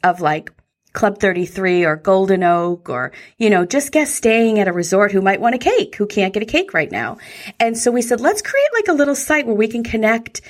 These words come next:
some people with these little side hustles, you know, with guests who might have a need." And we came up with this concept of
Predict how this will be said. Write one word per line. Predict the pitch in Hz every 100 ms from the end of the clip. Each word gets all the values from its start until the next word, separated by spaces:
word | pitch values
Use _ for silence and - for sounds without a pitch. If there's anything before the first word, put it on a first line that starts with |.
| - _
some | - 240
people | 247 247 233
with | 220
these | 220 208
little | 208 185
side | - 302 403 415
hustles, | 190 170 165 156 170 190 - _ - _ -
you | 285
know, | 247 220
with | 214 233 -
guests | 202 220 -
who | 247
might | 214 170 202 -
have | - 190
a | 220
need." | 294 403 160 - - _ _ -
And | 247
we | 247
came | 240 247
up | 247
with | 240 294
this | 262 240
concept | 208 190 196 190
of | 170